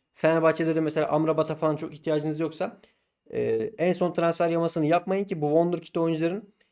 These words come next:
çoğu transfer olmamış olsun. Çünkü bu oyuncular yeni transfer olduğunda alamıyorsunuz. Yeni transfer olduğu için kabul etmiyor. Özellikle Galatasaray kariyeri falan yapmak istemiyorsanız,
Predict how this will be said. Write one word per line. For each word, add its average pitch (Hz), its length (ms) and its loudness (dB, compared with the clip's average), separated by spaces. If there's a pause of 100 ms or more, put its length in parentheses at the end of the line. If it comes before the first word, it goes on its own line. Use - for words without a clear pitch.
(180)
çoğu 190 360 2
transfer 170 400 2
olmamış 147 460 2
olsun. 123 180 -8
Çünkü 156 260 -10
bu 175 100 2
oyuncular 175 440 0 (720)
yeni 151 220 0
transfer 170 380 -2
olduğunda 160 380 2
alamıyorsunuz. 147 560 4
Yeni 147 140 2
transfer 151 360 -2
olduğu 151 180 0
için 160 180 -8
kabul 151 300 -2
etmiyor. 180 400 -2 (760)
Özellikle 175 640 0 (320)
Galatasaray 165 520 4
kariyeri 160 280 0
falan 156 200 4
yapmak 160 300 0
istemiyorsanız, 170 640 -2